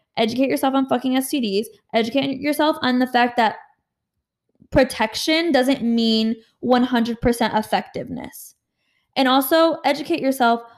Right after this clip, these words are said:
on fucking where to go get tested and how to be a good fucking decent ass human being. Like, stop!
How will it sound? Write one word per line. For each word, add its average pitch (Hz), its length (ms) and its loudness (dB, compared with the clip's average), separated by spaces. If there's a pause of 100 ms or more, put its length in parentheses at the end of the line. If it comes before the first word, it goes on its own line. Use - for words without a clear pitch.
(200)
on 247 220 2
fucking 269 400 0
where 233 320 4
to 254 140 -4
go 226 140 2
get 226 140 -4
tested 262 540 -4 (380)
and 339 120 -2
how 262 200 0
to 320 120 -6
be 339 140 -2
a 302 80 -2
good 247 320 -6
fucking - 280 -12
decent 277 280 -6
ass 427 180 -2
human 554 200 -2 (360)
being. 302 120 -4
Like, 302 240 2 (120)
stop! - 920 0